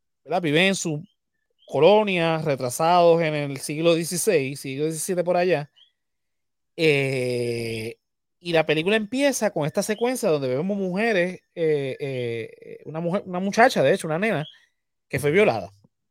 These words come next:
No lo presentan así, sino simplemente ella levantándose ensangrentada y gritando, "¡Mamá!". Y, y,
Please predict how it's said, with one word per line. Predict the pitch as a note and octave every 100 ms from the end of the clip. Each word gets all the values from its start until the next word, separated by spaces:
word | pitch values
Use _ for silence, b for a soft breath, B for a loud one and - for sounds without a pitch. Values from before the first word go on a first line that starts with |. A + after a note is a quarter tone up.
| _ _ _
No | -
lo | D#3 G3
presentan | G3 G#3+ G3+
así, | G3+ A#3
sino | F3+ C#3+
simplemente | D3 F3 F#3+ A3+
ella | A3
levantándose | G3 D3+ C#3 A#3 C4+ A#3+ G3
ensangrentada | E3+ D#3+ D3+ D3+ A#3+ D4+ B3 G#3+ B B _ _ _
y | E3
gritando, | D3+ C3+ F3+ A3
"¡Mamá!". | G#3+ D#4 A4 G#4+ G4 C#4+ A3 E3+
Y, | D3+
y, | - E3+